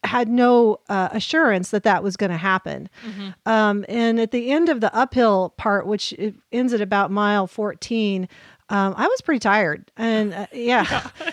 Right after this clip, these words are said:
Speaker 2: that can
Speaker 1: And
Speaker 2: happen, yeah.
Speaker 1: and you felt like I, I'm like, "Okay, I should be tired," but I also felt like I was a little more tired than maybe I wanted to be.
Speaker 2: Mm-hmm.
Speaker 1: But then the downhill started.
Speaker 2: Mm-hmm.
Speaker 1: And it's, I don't know, like, seven miles of downhill. I mean, maybe I'm doing the math wrong, but, um,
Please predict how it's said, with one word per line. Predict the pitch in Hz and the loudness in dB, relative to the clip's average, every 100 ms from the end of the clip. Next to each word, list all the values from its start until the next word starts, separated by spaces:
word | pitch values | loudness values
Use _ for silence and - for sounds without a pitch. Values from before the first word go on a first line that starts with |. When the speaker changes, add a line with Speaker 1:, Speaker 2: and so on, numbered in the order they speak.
| - | -4
Speaker 2:
that | 320 | -2
can | 254 | -2
Speaker 1:
And | 359 | -2
Speaker 2:
happen, | 311 370 - 202 | 0 0 -2 -8
yeah. | 226 233 202 | -6 -6 0
Speaker 1:
and | 277 277 285 254 | 2 4 2 0
you | 277 254 | 0 0
felt | - 311 254 | 2 2 4
like | 254 254 | 2 2
I, | 226 - | -2 0
I'm | 220 214 | -2 0
like, | 208 | -2
"Okay, | 254 285 190 | -2 2 2
I | |
should | - 330 | 2 0
be | 320 | 0
tired," | - 247 233 220 | 4 4 4 4
but | 208 | 2
I | 208 | 2
also | 214 233 | 2 0
felt | 202 _ 214 202 | -6 _ 0 0
like | 190 202 | 0 -2
I | |
was | 190 | -2
a | 190 | 0
little | 190 196 | -2 -2
more | 185 | -4
tired | - 196 196 180 | -2 -2 -2 -2
than | |
maybe | 190 180 175 | -2 -2 -2
I | |
wanted | 175 180 180 | -2 -2 -4
to | 180 | -4
be. | 170 160 - 208 | -6 -6 -10 -18
Speaker 2:
Mm-hmm. | 185 185 - | -18 -10 -4
Speaker 1:
But | 269 | 2
then | 359 | 4
the | 415 | 6
downhill | 403 508 508 392 | 4 4 2 0
started. | - 202 160 175 190 - | 2 2 0 -4 -12 -16
Speaker 2:
Mm-hmm. | 226 190 202 | -14 -12 -2
Speaker 1:
And | 269 269 269 | 2 4 4
it's, | 226 269 - | 2 0 -4
I | 233 | -6
don't | 240 247 294 285 240 | -2 0 0 0 0
know, | |
like, | 233 226 | 0 -4
seven | - 220 240 | -2 -2 0
miles | 233 254 262 | 2 2 2
of | 208 | 0
downhill. | 185 247 262 175 | 0 0 0 -2
I | 190 | -2
mean, | 196 185 | -2 -2
maybe | 185 | -2
I'm | 185 | -2
doing | 185 175 | -2 -4
the | |
math | 185 196 | -2 -4
wrong, | 190 180 | -4 -4
but, | 180 185 - | -2 -4 -2
um, | 220 202 190 | 0 2 0